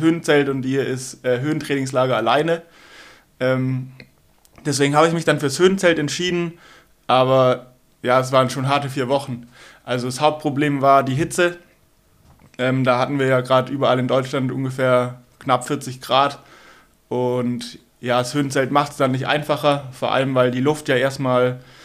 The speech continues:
ähm, durch so einen Kompressor durch muss,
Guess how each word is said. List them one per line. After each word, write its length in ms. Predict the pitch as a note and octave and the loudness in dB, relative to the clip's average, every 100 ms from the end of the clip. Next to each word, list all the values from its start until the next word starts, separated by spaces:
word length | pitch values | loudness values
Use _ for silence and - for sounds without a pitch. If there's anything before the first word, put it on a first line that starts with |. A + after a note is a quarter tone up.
| - - _ _ | -20 -20 _ _
ähm, 240 | B2 B2+ B2+ | -2 -2 -2
durch 180 | C3 | -2
so 120 | C3 B2+ | -4 -4
einen 180 | B2+ | -4
Kompressor 580 | B2+ C3 B2+ D3+ D#3 D#3+ | -4 -4 -2 -2 2 2
durch 260 | D3 D3 C#3+ | 2 0 0
muss, 340 | D3+ D3 - | -2 -2 -6